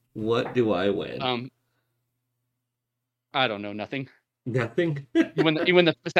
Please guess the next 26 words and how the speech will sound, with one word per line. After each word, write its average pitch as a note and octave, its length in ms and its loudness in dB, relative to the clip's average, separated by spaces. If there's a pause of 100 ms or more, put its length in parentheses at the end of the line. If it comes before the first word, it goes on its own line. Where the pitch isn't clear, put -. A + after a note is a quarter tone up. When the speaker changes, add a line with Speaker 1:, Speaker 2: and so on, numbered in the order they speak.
(220)
Speaker 2:
you F3 80 4
win F#3+ 120 8
the F3 60 8
knowledge D#3 300 10
that C#3+ 140 0
it's C3+ 100 -2
pretty C#3+ 260 2
ironic A#2+ 400 4
that A2+ 260 -2
Ma-, A#2+ 240 -4
Vermont A#2+ 440 -2
can't A2+ 220 -6
win A2 100 -4
a G#2 40 -4
maple G#2 220 -6
syrup A2 320 -6
contest. A#2+ 560 -8 (180)
Speaker 1:
<laughs> - 140 -20
They're - 880 4 (640)
Speaker 2:
Or A2 300 2
a D3 40 4
Speaker 1:
like, - 40 2
Speaker 2:
contest C#3 300 4
involving B2+ 300 0
maple A2+ 220 -6
syrup. B2 280 -4